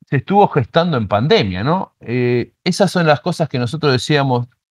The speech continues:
¿qué estábamos haciendo en la pandemia, no? Cuando decíamos estábamos todos encerrados y poníamos en duda que todo el mundo lo esté. Bueno, es como que de a poco ahora en el mundo empezamos a darnos cuenta de que hubo un montón que mientras nosotros estábamos cerrados,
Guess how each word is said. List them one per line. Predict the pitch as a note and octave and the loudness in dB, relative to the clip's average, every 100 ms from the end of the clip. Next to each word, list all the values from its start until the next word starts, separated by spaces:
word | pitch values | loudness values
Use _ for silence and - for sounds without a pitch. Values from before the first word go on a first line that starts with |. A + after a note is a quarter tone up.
| - | 0
¿qué | |
estábamos | F3 F3+ F#3+ E3+ B2+ A#2+ | 0 2 2 2 0 -6
haciendo | G2+ D3+ C3 | -6 -4 -2
en | |
la | G#2+ | -2
pandemia, | F#2+ F#2 C3+ A3+ C#3+ F#2 F2+ | -2 -2 2 2 2 -2 -4
no? | B2+ D#3+ | -4 -4
Cuando | - G2+ F#2+ | -4 -4 -2
decíamos | F#2 C#3+ B2+ G#2 | -2 0 0 0
estábamos | G#2 - B2+ A2 - | 0 0 0 -2 -6
todos | B2+ | -4
encerrados | A#2+ A2 G#2 G#2+ A#2+ G2 F2+ - _ _ _ _ _ | -4 -2 -4 0 2 2 0 -10 _ _ _ _ _
y | A2 A2 A2 G#2 | 2 4 4 2
poníamos | A#2 D3 A#3+ C4+ F3 | 0 2 4 2 2
en | - C#3+ | 0 2
duda | G#3+ G#3+ | 4 4
que | C3 A#2+ | 2 -4
todo | F#3+ F3 | 0 0
el | C3+ | 2
mundo | D#3+ G3 C#3 | 0 -2 -2
lo | G#2+ | -4
esté. | G2 - B3+ F#2+ - _ _ | -6 -2 -2 -2 -6 _ _
Bueno, | - B2+ G2 - _ _ _ _ _ _ | -4 -2 -4 -8 _ _ _ _ _ _
es | G3 G3+ | -6 -2
como | C4 G#3+ | 2 2
que | - D#3 | 2 4
de | D#3 | 4
a | |
poco | D#3 B3+ A#3+ - D3 | 4 0 -2 0 2
ahora | C#3+ C#3+ C3+ D#3+ - _ - | 4 4 2 0 -2 _ -8
en | A2 | -6
el | A#2+ | -2
mundo | E3+ G#3 C#3 B2 B2 | -2 0 -2 -2 -2
empezamos | A#2+ A#2+ F3+ F#3 D#3 | -4 -4 -2 -2 0
a | D3+ | 2
darnos | E3 D3+ C#3 | 2 0 -4
cuenta | - D#3+ B2 C3 C3+ - _ | -2 0 0 0 -2 -4 _
de | D3+ C#4 | -2 -2
que | - | 4
hubo | F4+ E4 F#3+ | 6 6 6
un | |
montón | D#3 D#3 D#3 G3 C#3+ D3 | 4 2 2 2 0 -2
que | - | -4
mientras | A#2+ B2 A#2+ | -2 0 0
nosotros | B2+ A3 A3 | 2 2 2
estábamos | F3+ E3+ D3 C3 | 4 4 0 -4
cerrados, | A2+ A2+ E3+ E3 A2+ B2+ E3+ - | -2 0 4 4 4 0 -4 -8